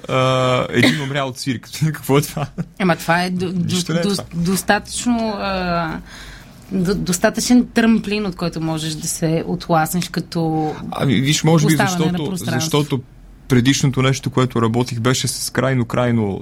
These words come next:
Speaker 1: а, детайлни, а, а, ремарки. В смисъл ремарки, които ако, ако ги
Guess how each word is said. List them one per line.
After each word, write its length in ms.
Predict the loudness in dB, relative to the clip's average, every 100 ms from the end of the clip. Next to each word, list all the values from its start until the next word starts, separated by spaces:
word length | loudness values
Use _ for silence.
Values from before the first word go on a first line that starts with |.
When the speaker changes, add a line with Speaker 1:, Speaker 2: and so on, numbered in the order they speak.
| -4
Speaker 1:
а, 160 | -2
детайлни, 720 | 0 0 2 2 2 2 -2
а, 560 | -6 -4 -2 -2 -4 -6 -8 -14 -20 -20 -20 -20 -20 -20 -20 -14
а, 320 | -4 0 0 -2 -2
ремарки. 580 | 2 4 4 2 -2 -12 -18 -20
В 40 | -10
смисъл 260 | -4 0
ремарки, 400 | 2 4 2 0
които 300 | 0 0 0 -2
ако, 300 | -2 -4 -2
ако 180 | -2
ги 220 | -2 -2